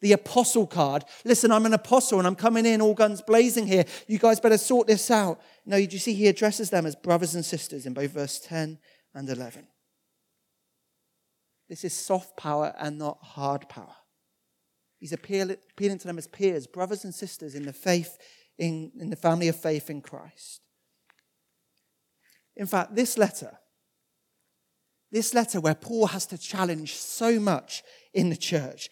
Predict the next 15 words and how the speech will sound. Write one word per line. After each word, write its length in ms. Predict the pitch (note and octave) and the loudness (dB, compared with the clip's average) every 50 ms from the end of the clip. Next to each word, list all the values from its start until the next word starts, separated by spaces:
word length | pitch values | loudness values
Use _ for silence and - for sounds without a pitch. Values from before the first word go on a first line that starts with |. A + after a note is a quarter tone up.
| _ _ _ | _ _ _
so 360 | - - - - - B3 C4 | -8 -6 -6 4 6 8 8
many 200 | C4 B3+ A#3+ A#3 | 8 8 6 4
things 260 | A#3 B3 A#3+ A3+ G#3+ E3+ | 4 2 0 0 0 0
that 100 | A3 G3+ | -2 0
are 60 | G3+ | 2
wrong, 200 | G3 F#3 E3+ D#3+ | 2 2 2 0
so 140 | - - A#3+ | 0 0 2
many 100 | A#3+ A#3+ | 2 2
things 200 | A#3+ C4 A#3+ G3 | 2 0 -2 -2
that 80 | A3 A3+ | -4 -10
need 80 | F#3+ | -12
to 40 | E3 | -12
be 100 | G3 F#3+ | -10 -10
straightened 480 | - - - - A3 A3 G#3+ G#3+ G3+ F#3+ | -10 -8 0 2 2 2 2 0 0 0
out. 300 | E3+ C#3 B2+ C#3+ - | 0 2 0 -4 -8